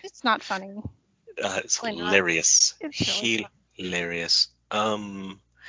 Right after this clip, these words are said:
Speaker 2: let's see. Uh, yeah, I don't really have Halloween stuff. I, uh,
Speaker 1: Oh,
Speaker 2: uh,
Speaker 1: we didn't do our Halloween updates this year.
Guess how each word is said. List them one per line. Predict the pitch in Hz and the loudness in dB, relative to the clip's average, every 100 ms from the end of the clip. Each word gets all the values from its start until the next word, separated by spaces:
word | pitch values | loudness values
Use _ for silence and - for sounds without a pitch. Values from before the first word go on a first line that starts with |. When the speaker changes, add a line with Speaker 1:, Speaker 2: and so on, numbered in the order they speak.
| - - - - | -14 -12 -14 -6
Speaker 2:
let's | 98 95 - | 0 2 6
see. | - - 98 95 90 87 87 | 6 8 4 2 2 2 2
Uh, | 85 85 85 82 82 85 87 92 - _ - | 2 2 0 0 0 0 -2 -4 -6 _ 4
yeah, | 123 147 143 | 12 12 12
I | 147 | 12
don't | 156 - | 10 8
really | 107 95 | 4 2
have | 85 | 0
Halloween | - 92 92 92 | -2 0 0 0
stuff. | 98 - 90 - | 0 2 0 0
I, | 92 87 | 0 2
uh, | 87 87 87 87 - - - | 2 2 0 -2 -10 -18 2
Speaker 1:
Oh, | 403 440 440 415 381 349 302 | 6 8 8 10 10 10 10
Speaker 2:
uh, | |
Speaker 1:
we | 370 480 | 10 12
didn't | 480 381 320 | 12 12 10
do | 320 | 12
our | 294 285 | 12 12
Halloween | - 349 330 302 339 392 | 12 12 12 10 10 10
updates | 392 262 320 311 - - | 6 6 6 6 4 -4
this | 262 - | -6 -2
year. | 233 233 202 180 170 - | 0 2 4 4 2 -2